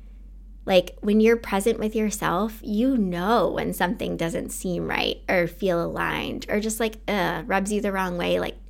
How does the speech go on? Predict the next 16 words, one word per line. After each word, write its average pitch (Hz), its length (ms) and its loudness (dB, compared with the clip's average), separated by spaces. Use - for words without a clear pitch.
that's, 214 380 -2
that's 180 280 0
not - 160 -4
helpful. - 560 -4
Listen 226 580 2
to - 140 -8
yourself. - 720 -8
You 226 100 4
know, 202 120 8
social 233 340 4
media 196 300 4
is 180 80 0
kind 180 300 -2
of 185 100 -2
like 170 220 0
a, - 480 0